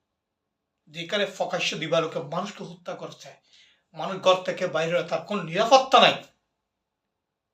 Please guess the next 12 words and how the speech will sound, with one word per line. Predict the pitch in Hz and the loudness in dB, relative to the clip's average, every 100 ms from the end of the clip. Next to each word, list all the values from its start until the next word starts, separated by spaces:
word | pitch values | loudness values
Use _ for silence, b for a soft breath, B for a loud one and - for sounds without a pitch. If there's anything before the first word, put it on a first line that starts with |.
| _ _ _ _ _ _ _ _ _ - | _ _ _ _ _ _ _ _ _ -16
আমাদের | 147 180 | -14 -10
স্বরাষ্ট্রমন্ত্রী | - 180 165 - 175 190 185 160 - _ _ _ _ _ _ _ _ _ | -8 -6 -6 -10 -10 -10 -10 -12 -14 _ _ _ _ _ _ _ _ _
তিনি | 170 190 | -12 -8
যে | 190 | -6
বলছেন | 165 165 226 196 - _ _ _ _ _ _ _ _ _ _ _ _ _ - | -4 -2 -2 -2 -4 _ _ _ _ _ _ _ _ _ _ _ _ _ -18
যে | - | -16
আইনশৃঙ্খলা | 170 - 175 185 180 | -16 -16 -6 -2 -2
পরিস্থিতি | - 165 - 180 170 | -4 -10 -10 -12 -10
উন্নতি, | 165 135 | -12 -8
বারবার | - 160 151 190 - | 0 2 6 4 4
তিনি | 180 165 | -6 -8
বলছেন | 156 - 165 | -8 -8 -10